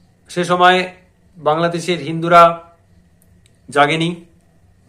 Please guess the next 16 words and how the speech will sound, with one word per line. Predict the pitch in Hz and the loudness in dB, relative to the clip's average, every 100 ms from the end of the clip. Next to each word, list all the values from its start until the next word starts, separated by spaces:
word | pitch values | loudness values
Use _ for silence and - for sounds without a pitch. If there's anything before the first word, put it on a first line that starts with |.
| _ _ _ _ _ | _ _ _ _ _
তারা | 151 156 151 | 4 4 2
ক্রমশ | 175 175 185 165 165 - _ _ _ _ _ | -4 -4 -2 -2 -4 -14 _ _ _ _ _
নিজেদের | 139 147 151 165 147 - _ _ _ _ | -8 -6 -4 -6 -6 -12 _ _ _ _
জানমাল | 131 147 147 147 147 147 | 0 0 0 -2 -2 -2
নিয়ে, | 147 156 156 156 - _ _ - | -6 -6 -8 -10 -20 _ _ -12
সম্পত্তি | 143 139 151 - 143 | -10 -8 -10 -8 -8
নিয়ে | 147 165 165 - _ _ _ _ _ _ _ _ - | -4 -6 -6 -14 _ _ _ _ _ _ _ _ -2
পালিয়ে | 147 170 170 170 170 _ _ _ _ _ _ _ - | 0 0 -2 -4 -8 _ _ _ _ _ _ _ -10
কিভাবে | 156 147 156 127 | -4 -2 -2 -2
ভারতবর্ষে | 143 147 147 151 160 147 - _ 151 | -2 -2 -6 -8 -8 -10 -10 _ -12
এসে | 143 165 143 139 _ _ _ | -8 -6 -6 -8 _ _ _
বাঁচবে, | 123 139 151 160 180 180 - _ - | 0 0 0 -2 -2 -4 -14 _ -10
সেই | 165 160 | -6 -6
চিন্তাই | 151 147 151 147 | -8 0 0 0
করেছিল। | 143 143 156 170 - _ _ _ _ _ _ _ _ _ _ _ _ _ _ _ _ _ _ _ _ _ _ _ _ - | -6 -8 -4 -4 -6 _ _ _ _ _ _ _ _ _ _ _ _ _ _ _ _ _ _ _ _ _ _ _ _ -10
কিন্তু | 190 214 | -6 0